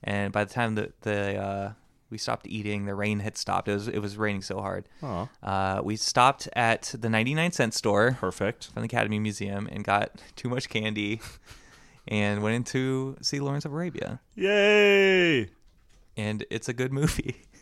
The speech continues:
Speaker 2: It is a good movie.
Speaker 1: Have you seen it before?
Speaker 2: I have. It was a long time ago, though.
Speaker 1: Okay, yeah. This is the first time I'd ever seen it.
Speaker 2: Mm-hmm.
Speaker 1: Um, I didn't really know what to expect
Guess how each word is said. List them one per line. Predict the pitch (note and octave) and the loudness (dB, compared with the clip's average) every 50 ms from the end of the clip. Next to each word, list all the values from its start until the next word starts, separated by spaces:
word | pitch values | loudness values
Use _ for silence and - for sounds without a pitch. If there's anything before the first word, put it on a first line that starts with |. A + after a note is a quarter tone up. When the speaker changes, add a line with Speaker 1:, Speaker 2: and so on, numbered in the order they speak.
| _ _ | _ _
Speaker 2:
It | - F2+ | -4 -2
is | F#2+ C3+ - | -2 -2 -2
a | - | 0
good | A2+ F2 | -2 -2
movie. | D#2 D#2+ D#2+ D#2 D2 D2 D#2 - - - - - - _ - | -2 -4 -6 -6 -6 -8 -8 -10 -14 -18 -20 -20 -20 _ -8
Speaker 1:
Have | B2 A#2+ C3+ | -8 -6 -6
you | |
seen | C#3+ - D#3+ E3+ | -4 -6 -6 -6
it | |
before? | F3 F3+ - A3 G#3 G#3 G#3+ - - | -8 -8 -6 -6 -6 -6 -6 -2 2
Speaker 2:
I | G#2 A2 | 4 6
have. | A#2 C3 B2+ G#2+ E2+ - - | 8 8 8 8 6 2 -2
It | F#2+ G#2+ | -2 -2
was | G#2 G2+ | 0 2
a | A2 | 4
long | A2+ B2+ C3+ | 4 4 6
time | C3 B2 A#2 A2 | 6 4 4 4
ago, | G#2 F2+ E2+ D#2+ D#2 | 2 2 0 -2 -2
though. | D2+ D#2 E2+ - - - - - - - B2 | -4 -6 -8 -10 -12 -14 -20 -12 -6 -4 -2
Speaker 1:
Okay, | A#2+ A#2+ G2+ G2+ | 0 0 2 2
yeah. | G2+ G2 | 2 2
This | - C3 D#3+ E3+ | 2 2 0 0
is | A3 G3+ | 0 -2
the | G#3+ | -2
first | - G#3+ G#3 | -2 -2 0
time | - G#3+ G3+ | 0 2 2
I'd | F#3 C#3+ | 2 2
ever | A#2 A#2 C3+ E3 D#3+ | 2 0 0 -2 -4
seen | - B2 A2+ A2+ | -2 -2 -2 0
it. | A2 A2 A2 - - - | 0 0 -2 -2 -6 -8
Speaker 2:
Mm-hmm. | - G2+ G#2 | -4 -2 0
Speaker 1:
Um, | G#2 G#2+ G#2+ G#2+ G#2 G#2 G#2 G#2+ A2 - - - _ - _ _ _ _ _ - _ _ - | 0 0 0 -2 -4 -4 -6 -8 -10 -12 -18 -20 _ -20 _ _ _ _ _ -20 _ _ -8
I | C#3 D3 | -2 0
didn't | G3 A3 G#3+ | 2 2 2
really | A3 A3+ G#3+ | 2 0 0
know | G3+ G3+ | 0 0
what | A3 - | 0 0
to | G3+ D3 | -2 -4
expect | - - - - - G#2 A#2 D3+ - - - - - | -4 -4 -8 -6 -2 -2 -2 -2 -2 -8 -18 -18 -20